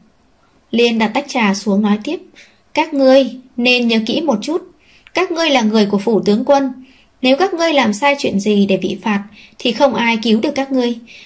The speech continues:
Mà từ trước tới giờ ta vốn không phải là người nhân từ biết nương tay cho ai. Một khi phát hiện có ai dám phát tán chuyện riêng của chủ nhân với người ngoài, hoặc thầm gây chuyện khiến nhà cửa không yên,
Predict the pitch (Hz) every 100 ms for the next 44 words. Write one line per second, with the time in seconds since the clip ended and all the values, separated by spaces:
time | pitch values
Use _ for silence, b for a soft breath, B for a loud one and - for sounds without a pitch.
0 | B 254 254 254 262 339 453 254 247 285
1 | 254 226 226 262 247 220 - 294 269 208
2 | 190 190 208 214 294 294 240 214 196 277
3 | 285 254 240 240 226 - 220 233 220 B
4 | B B B 277 277 349 339 415 - 254
5 | 220 220 - 247 226 214 214 453 - 226
6 | 262 - 202 202 302 262 220 220 185 254
7 | 294 254 269 285 185 190 185 185 B B
8 | B B 277 285 277 262 254 330 330 240
9 | 208 240 269 311 208 202 180 277 262 254
10 | 277